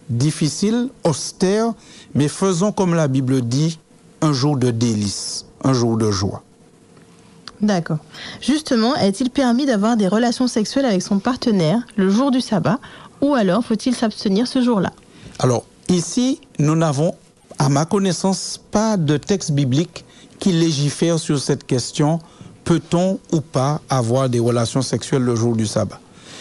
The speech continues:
Speaker 1: Nous savons que la Bible limite la sexualité à ceux qui sont mariés,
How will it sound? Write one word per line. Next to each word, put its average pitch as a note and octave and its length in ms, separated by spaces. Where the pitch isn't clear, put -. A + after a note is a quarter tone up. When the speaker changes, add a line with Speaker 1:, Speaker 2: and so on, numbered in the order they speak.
Speaker 1:
Nous D#3+ 160
savons G3+ 340
que G3+ 100
la C#3 200
Bible A3 420
limite E3 720
la C#3 160
sexualité C#3 920
à C3+ 100
ceux F#3 200
qui F3+ 140
sont D3+ 200
mariés, A2+ 720